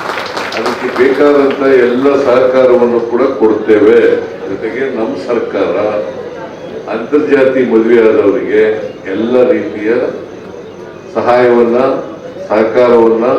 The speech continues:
ಕೊಡ್ತೇವೆ ಅಂತಕ್ಕಂಥ ಮಾತುಗಳನ್ನ ಹೇಳಲಿಕ್ಕೆ ಬಯಸ್ತೇನೆ.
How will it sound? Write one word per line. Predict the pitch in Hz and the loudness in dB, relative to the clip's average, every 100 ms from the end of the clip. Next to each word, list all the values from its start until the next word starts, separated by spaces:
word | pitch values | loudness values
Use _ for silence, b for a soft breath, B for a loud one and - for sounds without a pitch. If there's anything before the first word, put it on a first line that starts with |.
| - - - - | -4 -8 -10 -2
ಕೊಡ್ತೇವೆ | 160 180 139 131 123 120 | 0 0 2 4 4 4
ಅಂತಕ್ಕಂಥ | 117 113 110 101 110 104 | 2 0 0 0 -2 -2
ಮಾತುಗಳನ್ನ | 110 104 101 101 110 110 | -4 -4 -4 -4 -6 -6
ಹೇಳಲಿಕ್ಕೆ | 101 98 92 - 90 - | -6 -6 -8 -8 -10 -8
ಬಯಸ್ತೇನೆ. | 87 85 - 95 - | -10 -10 -14 -14 -14